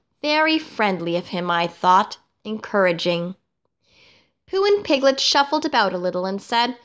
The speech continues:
"Well, goodbye, Eeyore," as lingeringly as they could, but they had a long way to go and wanted to be getting on. "Goodbye," said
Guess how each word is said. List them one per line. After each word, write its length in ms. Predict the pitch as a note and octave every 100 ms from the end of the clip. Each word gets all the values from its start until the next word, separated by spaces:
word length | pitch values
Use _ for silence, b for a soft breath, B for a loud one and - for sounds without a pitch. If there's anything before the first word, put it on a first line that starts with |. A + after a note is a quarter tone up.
| b b b _ -
"Well, 680 | C#4 D4 D#4 D#4 D4+ D4+ D4
goodbye, 560 | D#4+ E4+ G#4+ F4 D4+ B3
Eeyore," 600 | D4 C#4+ C#4+ D4 D4 D4+ - _
as 320 | G#3 G3 F#3+
lingeringly 840 | F3+ F3+ A3+ C4+ C#4 C#4+ C#4 B3 A#3+
as 160 | A#3 A#3
they 140 | A3
could, 420 | G#3+ A3 F3+ F3+
but 180 | A#3 B3
they 160 | E4 F4+
had 180 | A#4 A4+
a 100 | E4+
long 260 | D#4+ D4
way 160 | B3+ A#3
to 80 | G3
go 360 | G3 A3+ F#3
and 180 | F3 F3+
wanted 380 | G#3+ C4+ A3+ F#3
to 100 | -
be 100 | E3+
getting 360 | F3+ F#3 D3+ D#3
on. 400 | E3 C#3 - - _ _ _ _ _ _ _ _ -
"Goodbye," 840 | A3+ C4+ C#4 A3 G#3 G#3 G#3+ A3+
said 240 | - F#3